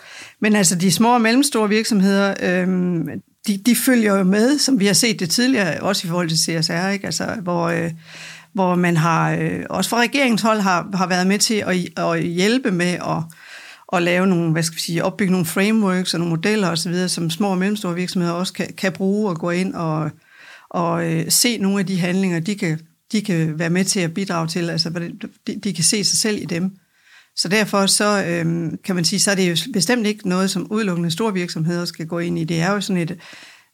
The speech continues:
alt overskyggende fænomen, så, så, så de kommer med, men det bliver måske sådan mere i en efterdønning.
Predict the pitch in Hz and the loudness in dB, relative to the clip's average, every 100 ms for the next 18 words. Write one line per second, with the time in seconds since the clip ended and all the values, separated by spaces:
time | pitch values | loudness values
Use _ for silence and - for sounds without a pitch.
0 | _ - 190 180 185 165 208 185 165 190 | _ -4 -4 -2 -4 -2 0 0 0 0
1 | 185 208 185 160 180 175 202 - 170 165 | 2 2 0 0 -2 -6 -6 -6 -4 -2
2 | 208 170 233 - 196 175 185 220 233 175 | -2 0 0 0 0 2 4 2 2 0
3 | 170 180 175 175 196 190 185 185 202 202 | -2 0 0 -2 -2 -2 -2 0 0 0
4 | 180 170 170 - 190 190 160 170 170 170 | 0 -2 -4 -6 -6 -6 -6 -4 -2 -4